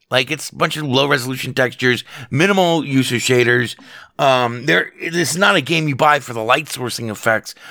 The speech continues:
or the subtle shape masking in the characters, you know, s-, non-existent C G I dialogue sequences, n-, of which there are none, thank God,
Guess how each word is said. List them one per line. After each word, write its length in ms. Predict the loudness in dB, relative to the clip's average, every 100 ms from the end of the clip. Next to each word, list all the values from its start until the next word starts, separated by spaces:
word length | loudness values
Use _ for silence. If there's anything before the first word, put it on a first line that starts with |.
| -6
or 160 | 0 2
the 160 | 2
subtle 440 | 0 2 2 0 -4
shape 300 | -2 -2 -2
masking 540 | -2 0 -2 -2 -2
in 140 | -2 -4
the 80 |
characters, 640 | -2 0 0 0 -4 -6 -10 -18 -20 -20 -6
you 140 | 0 2
know, 400 | 2 2 -2 -8 -20 _ -12
s-, 160 | -10 -6
non-existent 760 | 0 4 4 2 -2 -6 -4 -2
C 200 | -2 -2
G 200 | 0 4
I 440 | 6 6 4 0 -10 -20 -20 -4
dialogue 480 | 2 4 6 2
sequences, 500 | 0 -6 -4 -2 -2
n-, 200 | -2 -4 0
of 200 | 2 2
which 220 | 2 2
there 180 | 4 6
are 160 | 4
none, 460 | 4 6 6 2 -6 -14 _ _
thank 180 | -10 -6
God, 480 | 2 4 4 0 -6